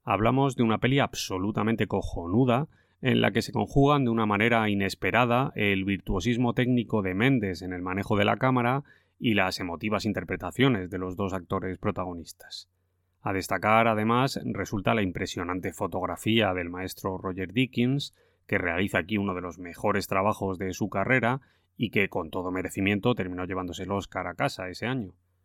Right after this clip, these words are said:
En definitiva, mil novecientos diecisiete es una experiencia inmersiva brutal,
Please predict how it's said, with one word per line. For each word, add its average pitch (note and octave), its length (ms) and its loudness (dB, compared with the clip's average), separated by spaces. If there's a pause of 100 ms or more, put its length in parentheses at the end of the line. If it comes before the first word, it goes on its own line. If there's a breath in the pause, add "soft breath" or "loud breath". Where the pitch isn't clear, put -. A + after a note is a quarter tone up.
(260)
En A2+ 180 6
definitiva, G#2+ 720 4
mil B2 220 2
novecientos B2+ 440 2
diecisiete C#3+ 800 -2
es A#2+ 140 -4
una G#2+ 80 0
experiencia G#2 480 0
inmersiva F#2+ 640 -2
brutal, G2 800 2